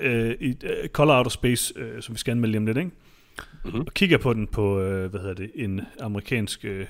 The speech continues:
Speaker 1: øh, tjeneste, som, øh, også laver telefoner og computer og sådan noget, ikke? Og, øhm,
Speaker 2: Mhm.
Speaker 1: hvad hedder det, tænker sådan, skal jeg leje den, eller skal jeg købe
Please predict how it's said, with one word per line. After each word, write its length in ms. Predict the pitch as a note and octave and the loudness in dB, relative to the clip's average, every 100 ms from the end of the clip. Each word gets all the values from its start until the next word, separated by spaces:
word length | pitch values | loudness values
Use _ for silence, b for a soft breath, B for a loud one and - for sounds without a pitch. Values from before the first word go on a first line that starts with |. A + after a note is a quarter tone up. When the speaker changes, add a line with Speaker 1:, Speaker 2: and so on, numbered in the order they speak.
| - | -10
Speaker 1:
øh, 200 | A2+ G2 | -10 -8
tjeneste, 420 | - A2 G#2+ A2 | -4 -4 -4 -6
som, 280 | - G2+ G2 - | -6 -8 -8 -12
øh, 260 | B2 A2 G#2+ - | -12 -12 -14 -12
også 200 | - - | -10 -6
laver 220 | G#2+ F#2+ | -4 -4
telefoner 520 | F#2 G#2 G#2 A2+ G2+ F#2+ | -4 -4 -4 -2 -2 -2
og 80 | |
computer 400 | F#2+ G#2 A2+ A2 | -4 -6 -4 -2
og 100 | G2 | -2
sådan 120 | F2+ G#2+ | -4 -6
noget, 100 | E3+ | -6
ikke? 120 | - B B B | -6 B B B
Og, 320 | B2+ B2+ A#2+ | 4 6 8
øhm, 120 | A#2 A2 | 8 6
Speaker 2:
Mhm. 200 | A2 G2+ - - - B B B B B B - | 2 0 -6 -14 -12 B B B B B B -2
Speaker 1:
hvad 100 | A2+ | 2
hedder 140 | C#3 | 2
det, 80 | C3 | 2
tænker 200 | D3 D3+ | 0 0
sådan, 160 | B2+ G#2 | 0 -2
skal 440 | - - D3 E3 | -2 0 2 4
jeg 200 | G3 D#3 A#2+ - | 4 2 0 -6
leje 360 | C3+ C3+ F3+ G#3+ | 0 2 4 4
den, 180 | G#3+ F#3 | 2 0
eller 120 | F#3+ | -4
skal 140 | F#3+ F#3 | -2 -4
jeg 80 | |
købe 220 | - G2 | -2 -4